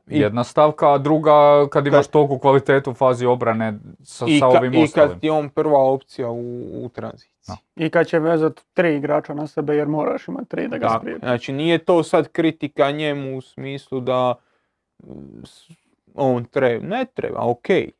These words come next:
Speaker 3: I
Speaker 1: To,
Speaker 3: čak,
Speaker 1: to je
Speaker 3: čak,
Speaker 1: to šta je to.
Speaker 3: čak je i korisno da, da ne, ne sudjeluje toliko jer ostaje ti njegov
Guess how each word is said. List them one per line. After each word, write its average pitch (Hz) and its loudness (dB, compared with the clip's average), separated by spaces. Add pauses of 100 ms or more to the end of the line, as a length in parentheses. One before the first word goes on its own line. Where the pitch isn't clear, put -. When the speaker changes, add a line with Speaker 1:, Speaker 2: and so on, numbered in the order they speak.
(240)
Speaker 3:
I 175 -4
Speaker 1:
To, 156 2
Speaker 3:
čak, 196 4
Speaker 1:
to 196 6
je 185 8
Speaker 3:
čak, 170 -14
Speaker 1:
to 190 6
šta - 0
je 135 2
to. 180 2
Speaker 3:
čak 190 2
je 185 4
i 180 0
korisno 180 0
da, 156 2
da 160 0
ne, 165 0
ne 156 -6
sudjeluje 165 0
toliko 175 0
jer 165 2
ostaje 165 0
ti 156 -6
njegov 156 0